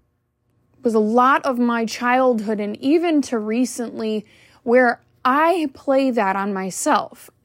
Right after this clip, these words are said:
That is not put on me by others. That's not been put on me by my husband or anything like that.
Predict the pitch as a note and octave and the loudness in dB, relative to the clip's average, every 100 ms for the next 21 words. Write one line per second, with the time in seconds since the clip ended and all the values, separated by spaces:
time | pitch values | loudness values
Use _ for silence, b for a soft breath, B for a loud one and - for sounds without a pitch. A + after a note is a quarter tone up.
0 | - A#3+ B3+ C#4 B3+ C4+ D4 C#4+ D#4+ D#4 | -4 0 2 0 2 2 0 -2 -2 -2
1 | D4+ D#4 C#4 C#4+ C4+ B3+ B3+ B3 B3 B3+ | -2 -2 0 0 2 2 0 0 0 0
2 | A3+ A3+ G3 - G#3+ A3 A#3 A#3 A3 B3 | -4 -6 -8 -6 -6 -4 -4 -4 -4 -6
3 | B3 A#3+ A#3+ A#3+ A#3+ B3+ B3 G#3+ G3+ G#3+ | -4 -2 -4 -4 -4 -6 -6 -8 -6 -6
4 | G#3 G#3 G3+ G3+ A3 A#3+ B3+ B3+ G3 | -6 -6 -6 -6 -6 -6 -6 -6 -6